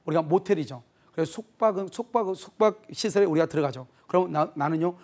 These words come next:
모든 것들을 호텔이라든가, 호텔 측이라든가 모텔 측에 맡기고 거기서 잠을 자는 거죠. 그러니까요. 중간에 화재가 나거나 그러면 안 되잖아요. 화재가 나거나 그러면 어떻게 해야 돼요? 어떻게 해야 돼?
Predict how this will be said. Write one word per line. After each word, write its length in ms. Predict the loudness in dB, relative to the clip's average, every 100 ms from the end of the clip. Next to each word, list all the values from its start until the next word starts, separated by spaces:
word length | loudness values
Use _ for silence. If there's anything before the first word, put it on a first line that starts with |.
| -20 _
모든 540 | -6 0 4 4 2 0
것들을 460 | -2 0 0 -2 -10 -4
호텔이라든가, 580 | -4 0 0 2 0 -4
호텔 220 | -4 -6
측이라든가 400 | -4 -4 -2 -2
모텔 360 | -2 -2 0 -4
측에 160 | -4 -6
맡기고 580 | -6 -6 -4 -2 -4 _
거기서 220 | -8 -8
잠을 220 | -6 -4 -2
자는 200 | -2 -6
거죠. 240 | -12 -16 _ _ _ _
그러니까요. 360 | 2 4 2 -2 _ _
중간에 340 | -2 0 0
화재가 300 | -2 -2 0
나거나 220 | 2 0
그러면 200 | 0 -2
안 80 | -2
되잖아요. 380 | -2 0 -2 -6 _ _
화재가 280 | -6 0 2
나거나 200 | 4 2
그러면 200 | 2 0
어떻게 120 | 0
해야 40 | 0
돼요? 140 | -2 -6 _ _ _
어떻게 240 | -2 0 0
해야 60 |
돼? 140 | 0